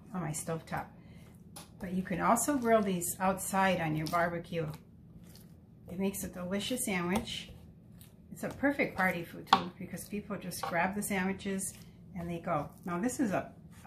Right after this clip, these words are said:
classic festa sandwich too. Bifana is the festa. It's classic. And what I, so here's another tablespoon of the mix. Now you can find the mix in my cookbook, Taste Portugal, More Easy Portuguese Recipes.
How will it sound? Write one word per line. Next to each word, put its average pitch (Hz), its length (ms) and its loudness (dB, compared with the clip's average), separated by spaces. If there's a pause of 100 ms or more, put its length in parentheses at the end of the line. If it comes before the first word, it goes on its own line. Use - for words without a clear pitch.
(260)
classic 208 500 4 (680)
festa 190 500 6 (520)
sandwich 160 540 -6
too. - 300 -4
Bifana 208 340 2
is 202 100 2
the 175 80 -6
festa. - 560 4 (720)
It's - 240 4
classic. 170 560 4 (680)
And 175 220 -8
what 156 100 -6
I, 156 140 -8 (420)
so - 140 -12
here's 165 240 -8
another 175 440 -4
tablespoon 220 600 -6
of 214 100 -2
the 226 140 -2
mix. 220 500 -2
Now 175 80 -4
you 190 160 0
can 202 160 -4
find 208 320 0
the 208 40 2
mix 202 360 0
in 196 100 -6
my 190 120 0
cookbook, - 640 -8
Taste 185 260 -6
Portugal, 185 380 -4
More 175 240 -2
Easy 180 100 -4
Portuguese 170 480 -10
Recipes. 190 640 -6